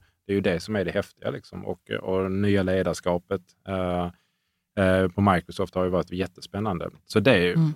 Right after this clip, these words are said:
Speaker 1: så vad vi fokuserar på är ju de här företagen där egentligen makron så, såklart spelar det roll, men, men det ska spela väldigt liten roll jämfört med vad bolagen kan göra.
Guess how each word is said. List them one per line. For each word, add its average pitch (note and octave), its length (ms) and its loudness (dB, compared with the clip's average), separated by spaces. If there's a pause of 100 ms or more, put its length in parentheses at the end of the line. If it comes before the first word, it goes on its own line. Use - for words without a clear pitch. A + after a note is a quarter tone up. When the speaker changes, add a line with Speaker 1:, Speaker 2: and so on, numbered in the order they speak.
Speaker 1:
så A#2 360 2
vad A2+ 260 2
vi A2+ 240 6
fokuserar F#2 520 0
på G#2 160 0
är G2+ 80 4
ju F2 140 0
de G#2 140 -2
här F2 380 0 (200)
företagen F2+ 640 0
där F#2 140 0
egentligen F2+ 380 -2
makron E2 560 -6 (440)
så, A#2+ 200 2
såklart A2+ 440 4
spelar F2+ 340 0
det F2 60 -2
roll, F2 360 -2 (160)
men, F#2+ 240 0
men F#2 300 -2
det F2+ 80 -2
ska F2 140 -6
spela F2+ 320 0
väldigt F2 260 -4
liten F#2 360 -4
roll F#2 240 0
jämfört G#2 760 2
med F#2 140 -2
vad F2+ 140 -2
bolagen F#2 480 -4
kan G#2 160 -4
göra. F2+ 340 -2